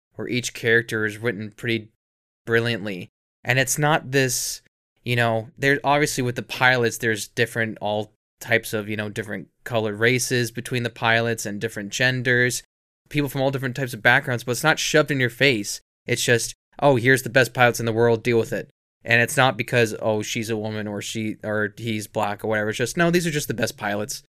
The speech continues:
And it's a, and it's, it, it just works in the movie, you know, it's not in your face. And that's really what I think movies should be <laughs> filmed like. Uh, especially in House of the Dragons, there's, um,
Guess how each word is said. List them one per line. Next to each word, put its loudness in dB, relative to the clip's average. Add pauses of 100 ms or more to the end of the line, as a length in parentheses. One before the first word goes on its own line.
(380)
And 2 (160)
it's -4
a, -4 (220)
and -2
it's, -2 (220)
it, 4
it 4
just 2
works 4
in 2
the 0
movie, 2
you -4
know, 0
it's -4
not 2
in -2
your 2
face. 0
And -6 (220)
that's 0
really 2
what 4
I 6
think -2 (460)
movies 0
should -2
be 0 (460)
<laughs> -18 (340)
filmed 4
like. -8 (420)
Uh, 0
especially 2
in 2
House 0
of -8
the -6
Dragons, 2
there's, 2
um, -4